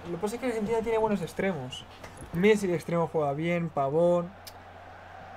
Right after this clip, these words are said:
Di María, son buenos extremos, pero ¿Y si jugamos con doble, co-, con una cuatro uno dos uno dos? Penalti. Si vamos con, es penalti, es penalti clarísimo. Si vamos con la cuatro dos uno dos,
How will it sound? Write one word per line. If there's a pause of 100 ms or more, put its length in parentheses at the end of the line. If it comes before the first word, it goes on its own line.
(180)
Di
María,
son
buenos
extremos,
pero (1500)
¿Y
si
jugamos
con
doble,
co-,
con
una
cuatro
uno
dos
uno
dos? (1080)
Penalti. (600)
Si
vamos
con,
es
penalti,
es
penalti
clarísimo. (280)
Si
vamos
con
la
cuatro
dos
uno
dos,